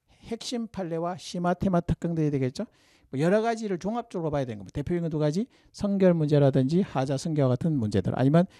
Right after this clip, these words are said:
판례들인데 조금 더 어느 정도 기초 지식이 필요한데 바로 하기는 좀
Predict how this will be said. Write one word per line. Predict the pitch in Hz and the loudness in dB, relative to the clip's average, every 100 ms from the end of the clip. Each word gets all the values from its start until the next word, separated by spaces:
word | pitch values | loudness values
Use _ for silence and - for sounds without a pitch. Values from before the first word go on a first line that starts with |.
| - - | -20 -8
판례들인데 | - 190 196 185 175 165 180 180 | -2 2 2 0 0 0 -2 -4
조금 | - - - - 180 170 | -8 -6 -2 0 0 2
더 | 190 202 | 2 2
어느 | 196 | 0
정도 | 180 170 | 0 -2
기초 | - 156 185 | -6 -4 -4
지식이 | 190 175 180 160 | -4 -8 -6 -6
필요한데 | - 180 175 170 214 - _ _ - | -2 0 0 0 -2 -2 _ _ -12
바로 | - 135 165 | -4 -2 0
하기는 | 165 175 170 | 0 0 -2
좀 | 165 151 | -4 -6